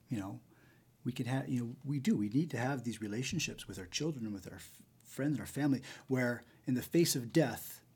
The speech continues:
we can say, "My relationship with you, our connection, that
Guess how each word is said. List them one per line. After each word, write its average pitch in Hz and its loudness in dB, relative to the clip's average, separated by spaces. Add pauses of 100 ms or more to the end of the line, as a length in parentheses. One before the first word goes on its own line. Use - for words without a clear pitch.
(460)
we 131 4
can 131 2
say, 107 -2 (840)
"My 120 0
relationship 127 2
with 117 -8
you, 113 -4 (280)
our 127 0
connection, 117 -2 (1400)
that 120 -2